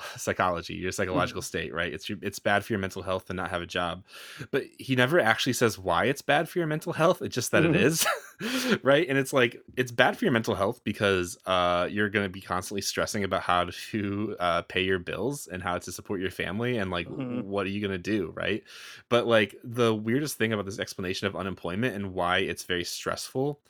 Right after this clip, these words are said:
Speaker 1: is that there's nothing in here about, like, economic stability. <laughs> There's nothing in here
Speaker 2: <laughs>
Speaker 1: about, like, you know, like, wh-, how you're gonna meet your, your extremely material ends. Instead, Joe Carter jumps to this, like, extremely,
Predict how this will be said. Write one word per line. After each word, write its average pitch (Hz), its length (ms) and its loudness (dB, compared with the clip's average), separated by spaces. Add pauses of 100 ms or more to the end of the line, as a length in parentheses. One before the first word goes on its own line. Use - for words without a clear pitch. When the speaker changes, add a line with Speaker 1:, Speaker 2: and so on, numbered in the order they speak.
(340)
Speaker 1:
is 98 440 2
that 90 340 0
there's 95 220 0
nothing 98 340 0
in 90 140 -8
here 90 360 -2
about, 85 480 -2
like, 85 340 -6 (380)
economic 90 540 -4
stability. 87 640 -4
<laughs> - 80 -6
There's 143 180 6
nothing 127 240 6
in 123 100 6
here 170 300 10
Speaker 2:
<laughs> - 0 -
Speaker 1:
about, 131 400 6
like, 139 320 4 (400)
you 165 80 4
know, 120 200 8
like, 131 280 6 (120)
wh-, 143 300 -4
how 131 180 6
you're 135 200 10
gonna 117 140 6
meet 113 200 0
your, 107 420 2
your 104 160 2
extremely 110 360 2
material 101 400 0
ends. 95 320 0
Instead, 104 580 2
Joe 104 200 -2
Carter 101 300 2
jumps 92 380 -4
to 104 80 -2
this, 90 220 -4
like, 87 280 -4 (460)
extremely, 113 600 -2